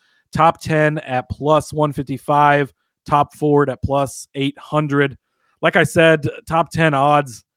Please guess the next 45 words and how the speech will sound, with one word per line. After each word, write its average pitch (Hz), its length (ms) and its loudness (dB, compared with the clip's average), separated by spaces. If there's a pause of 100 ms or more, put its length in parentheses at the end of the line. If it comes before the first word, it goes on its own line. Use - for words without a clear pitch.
(460)
not 131 400 -4 (120)
super 120 520 -8
great 156 440 0 (180)
here 175 580 -4 (100)
this 160 240 -12
week. 160 420 -8 (460)
Um, 127 300 -2
but 170 100 4
I 208 40 4
was 220 180 2
surprised 214 340 0
to 190 60 -6
find 170 240 -2
him 160 120 -2
at 135 80 -6
plus 139 220 -4
money, 123 300 -4
so 143 160 0
I 131 80 2
figured 165 320 -2
that 135 160 -2
that 143 200 0
was 127 280 -6
good 135 240 0
enough 127 260 -2
for 135 180 -8
me. 131 300 -4 (420)
Um, 131 320 0
you 143 80 -4
go 180 120 6
over 220 120 4
to 202 120 -6
the 175 80 2
Ford 175 340 0
side 156 260 2
of 123 140 -4
things, 127 460 -6 (480)
and 135 460 -2 (100)
Ford 208 360 0
does 190 200 -2
not 139 380 2
have 156 260 -4
a 135 60 2
bunch 131 400 -4
of 156 280 -4